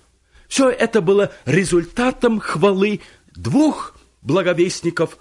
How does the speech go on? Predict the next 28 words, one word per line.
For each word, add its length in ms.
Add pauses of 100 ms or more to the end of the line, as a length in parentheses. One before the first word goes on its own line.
в 160
узах. 500 (460)
О, 280
что 220
Бог 400
не 100
сделает 560
в 60
ответ 380 (260)
на 160
дух 360
хвалы 500 (240)
и 100
благодарения, 800 (380)
когда 420 (140)
кажется, 600 (100)
что 440 (140)
нет 340
причины 640
славить 480
Бога. 440 (540)
Мой 160
друг, 360 (380)
может 320
быть, 320 (160)
ты 140
пал 280
духом. 540